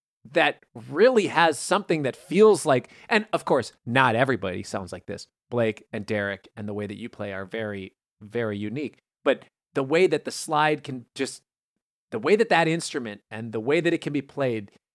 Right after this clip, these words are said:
can just feel like it channels something so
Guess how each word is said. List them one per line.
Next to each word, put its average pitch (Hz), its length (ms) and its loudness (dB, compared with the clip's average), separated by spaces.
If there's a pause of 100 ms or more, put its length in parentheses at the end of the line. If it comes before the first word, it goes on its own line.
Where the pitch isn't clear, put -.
(120)
can 127 400 -6 (280)
just - 260 -14
feel 190 240 4
like 160 240 0
it - 120 -8
channels 143 520 -4
something 131 560 -6
so 143 920 0